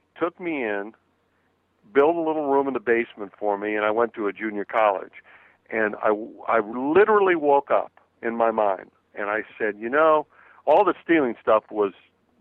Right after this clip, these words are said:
had to do with other stuff." But I woke up and I said, "You know, you, nobody, every, you're not listening to people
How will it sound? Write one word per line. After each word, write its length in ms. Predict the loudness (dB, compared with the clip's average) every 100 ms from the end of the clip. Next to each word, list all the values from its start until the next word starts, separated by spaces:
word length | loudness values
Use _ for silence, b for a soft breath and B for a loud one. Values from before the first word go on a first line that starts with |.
| -20 -16 -8
had 240 | -6 -6
to 60 | -6
do 100 | -6
with 140 | -4
other 180 | -6 -8
stuff." 200 | -10 -8 -4
But 120 | -4 B B B
I 100 | -2
woke 280 | 2 2 2
up 200 | 2 0
and 80 | -2
I 80 | -2 -4
said, 120 | -12
"You 100 | -10
know, 260 | -4 2 2
you, 840 | 0 -6 -8 -4 0 0 -2 -8 -18 b b b
nobody, 640 | -10 0 4 6 4 0 0 -2
every, 220 | -2 -4 -10 b b b b
you're 240 | 0 2 2
not 260 | 2 0
listening 540 | 0 0 0 -8 -6 -8
to 40 |
people 540 | -14 -16 -6 -2 -2